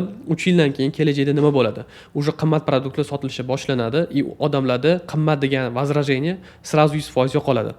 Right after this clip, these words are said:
Nima uchun? Chunki уже odamlarga birinchi o'rinda именно buni narxi emas, balki именно qiymati turadi. Ya'ni bu produktdan u qanaqa natija oladi. Agar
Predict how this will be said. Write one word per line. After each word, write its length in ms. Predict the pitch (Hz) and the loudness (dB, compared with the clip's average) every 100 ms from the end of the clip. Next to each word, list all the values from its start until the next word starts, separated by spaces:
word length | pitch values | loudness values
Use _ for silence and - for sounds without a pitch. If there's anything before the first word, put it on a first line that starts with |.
| - | 2
Nima 180 | 170 | 6
uchun? 260 | 170 170 110 - - - - | 6 4 -6 -8 -20 -20 0
Chunki 380 | 175 170 175 247 | 2 4 2 0
уже 160 | 269 156 | 0 2
odamlarga 480 | 156 151 147 139 135 | 2 2 2 0 0
birinchi 320 | 156 160 151 | 2 4 2
o'rinda 300 | 135 131 120 - - - - | 0 -2 -4 -10 -20 -12 0
именно 340 | 147 143 143 123 | 2 4 2 2
buni 180 | 147 131 | 0 2
narxi 320 | 135 165 139 | 2 2 2
emas, 320 | 127 202 202 | 0 0 -2
balki 280 | 139 131 151 | -2 -2 -2
именно 220 | 143 139 | -2 -2
qiymati 420 | 131 165 156 139 127 | -2 0 2 2 -2
turadi. 300 | 117 104 - | -4 -6 -4
Ya'ni 240 | 135 143 135 | -2 0 0
bu 80 | 151 | -2
produktdan 560 | - 123 127 - 165 | -2 -2 -2 -2 0
u 40 | 151 | -2
qanaqa 320 | - 135 139 | -2 -4 -4
natija 260 | 135 135 - | -6 -4 -4
oladi. 360 | 131 139 113 - - - - - - | -2 -2 -2 -8 -16 -20 -20 -20 -4
Agar 380 | 131 156 175 | 0 4 4